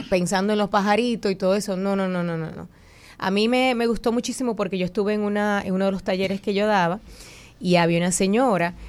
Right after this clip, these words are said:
que ella decía, "Todo mi equipo dice que yo soy pesimista porque cuando yo voy a hacer un viaje,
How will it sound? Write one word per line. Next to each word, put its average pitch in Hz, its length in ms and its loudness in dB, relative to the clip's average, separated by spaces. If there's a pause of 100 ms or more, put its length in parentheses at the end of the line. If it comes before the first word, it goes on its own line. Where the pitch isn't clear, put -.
(140)
que 185 100 -2
ella 190 180 4
decía, 208 560 2 (180)
"Todo 220 220 4
mi 233 80 0
equipo 226 280 -2
dice 202 200 -2
que 196 100 -4
yo 185 120 0
soy 208 140 0
pesimista 208 680 -4
porque 185 340 -2
cuando 175 280 -2
yo 170 200 0
voy 185 180 2
a 185 40 2
hacer 185 220 -2
un 190 160 -4
viaje, 202 480 0